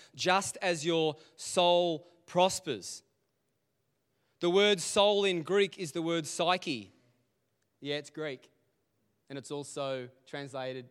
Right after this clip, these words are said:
into English. Psyche. And it means life, soul, heart,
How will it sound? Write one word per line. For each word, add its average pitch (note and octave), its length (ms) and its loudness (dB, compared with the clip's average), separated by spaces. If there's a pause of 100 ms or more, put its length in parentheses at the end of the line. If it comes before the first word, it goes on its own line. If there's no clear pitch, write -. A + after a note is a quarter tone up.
into C3 240 -16
English. C#3+ 440 -14 (520)
Psyche. F3 640 0 (360)
And F3 120 -2
it E3+ 60 -4
means E3 260 0
life, E3+ 400 2
soul, D#3+ 560 0
heart, E3 440 2